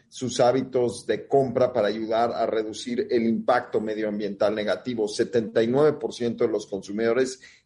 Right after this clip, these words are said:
indica en México, Eduardo, que es sumamente importante que las marcas proporcionen garantías, autenticidad, transparencia, eh, de los productos y servicios que estén utilizando y que estén certificados.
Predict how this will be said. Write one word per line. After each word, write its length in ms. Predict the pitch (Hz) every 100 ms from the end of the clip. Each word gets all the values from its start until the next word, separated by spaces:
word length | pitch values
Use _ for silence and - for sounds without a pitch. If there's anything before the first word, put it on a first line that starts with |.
| -
indica 720 | 147 143 143 160 139 107 -
en 260 | 160 170 147
México, 400 | 139 147 127 135
Eduardo, 400 | 131 135 139 139
que 100 | 135
es 140 | -
sumamente 500 | - 185 180 160 147
importante 720 | 135 117 - 117 120 131 127 - -
que 100 | -
las 240 | 127 120 123
marcas 540 | 135 139 151 147 - -
proporcionen 840 | - 123 - 120 113 135 139 135 131
garantías, 760 | 117 113 110 104 139 151 147 -
autenticidad, 960 | 117 110 110 104 104 113 113 139 139 - _ -
transparencia, 1200 | 120 110 104 - 110 123 139 143 156 147 165 - _ _ -
eh, 280 | 117 117 113
de 120 | 120
los 240 | 120 120
productos 640 | - 127 127 135 147 151 139
y 80 | 120
servicios 500 | 120 110 120 127 -
que 100 | 107
estén 220 | - 117
utilizando 460 | 110 104 101 113 110
y 60 |
que 60 | 101
estén 180 | 117 110
certificados. 640 | 104 110 - 117 - -